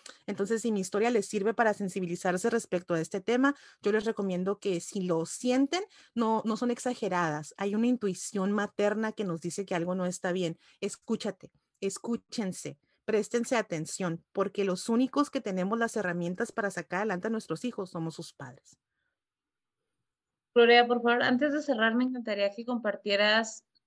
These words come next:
Speaker 2: dónde te pueden localizar, dónde pueden escuchar tu podcast,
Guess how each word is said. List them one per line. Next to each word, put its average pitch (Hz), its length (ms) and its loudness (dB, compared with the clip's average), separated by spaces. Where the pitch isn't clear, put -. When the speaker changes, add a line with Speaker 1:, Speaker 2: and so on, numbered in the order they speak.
Speaker 2:
dónde 220 340 0
te 233 100 -6
pueden 202 300 -2
localizar, 190 640 -2
dónde 196 240 -2
pueden 202 300 -2
escuchar 185 480 -6
tu - 100 -10
podcast, 196 720 0